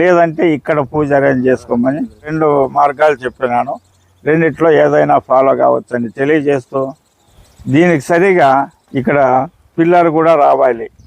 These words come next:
శుభవాస్తు ప్రేక్షకులారా, చూశారు కదా, ఈ ఇల్లు ఇంత ఆలస్యం అవడానికి ప్రధాన కారణం వాయువు మూత వేసుకున్నారు. నైరుతి స్థలము విపరీతంగా పెరిగింది, కాంపౌండ్ లేదు.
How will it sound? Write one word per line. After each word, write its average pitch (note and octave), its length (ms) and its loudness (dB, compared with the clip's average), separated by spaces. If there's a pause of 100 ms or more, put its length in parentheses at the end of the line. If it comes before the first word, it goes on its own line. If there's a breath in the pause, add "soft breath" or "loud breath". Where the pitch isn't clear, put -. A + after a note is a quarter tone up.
(360)
శుభవాస్తు E3 680 0
ప్రేక్షకులారా, C#3+ 680 -2 (420)
చూశారు E3 520 2
కదా, D#3 180 2 (460)
ఈ - 20 0 (140)
ఇల్లు F#3+ 240 2 (160)
ఇంత E3+ 220 -6 (240)
ఆలస్యం E3+ 440 -2
అవడానికి D3+ 540 0 (240)
ప్రధాన D3 400 0 (160)
కారణం D3+ 400 0 (180)
వాయువు D#3 460 2 (180)
మూత D#3 240 -6 (140)
వేసుకున్నారు. D#3 680 0 (800)
నైరుతి F3 680 0
స్థలము E3+ 520 0
విపరీతంగా D#3 680 -2
పెరిగింది, C#3 580 -4
కాంపౌండ్ C#3+ 600 -2
లేదు. A#2 260 -4